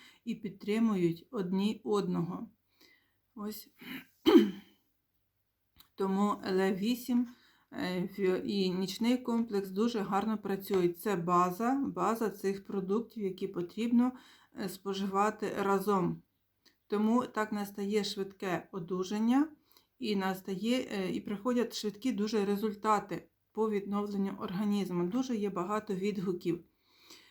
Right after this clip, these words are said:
Е, як в Україні, е, ми є представниками компанії Be Epic, розказуємо, так і є у Франції, є в Америці, є, е, ну, є в багатьох інших країнах. Можливо, е,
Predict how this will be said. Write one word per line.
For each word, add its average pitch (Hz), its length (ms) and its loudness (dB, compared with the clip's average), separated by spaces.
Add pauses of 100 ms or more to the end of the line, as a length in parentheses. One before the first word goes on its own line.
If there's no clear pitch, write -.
(140)
Е, 180 180 -4
як 226 260 0
в 247 40 0
Україні, 214 760 2
е, 190 100 0
ми 196 200 4
є 190 340 4
представниками 190 800 -2
компанії 190 540 -2
Be 175 260 0
Epic, 185 280 -4
розказуємо, 180 800 -2
так 233 360 -6
і 214 180 -2
є 220 340 0 (460)
у 240 100 -6
Франції, 208 800 2
є 226 160 2
в 247 120 -2
Америці, 190 920 0 (420)
є, 214 400 2
е, 196 600 0 (1200)
ну, 247 120 4
є 247 160 8
в 226 80 2
багатьох 226 480 2
інших 240 440 -2
країнах. 202 640 0 (360)
Можливо, 220 760 2
е, 180 80 -2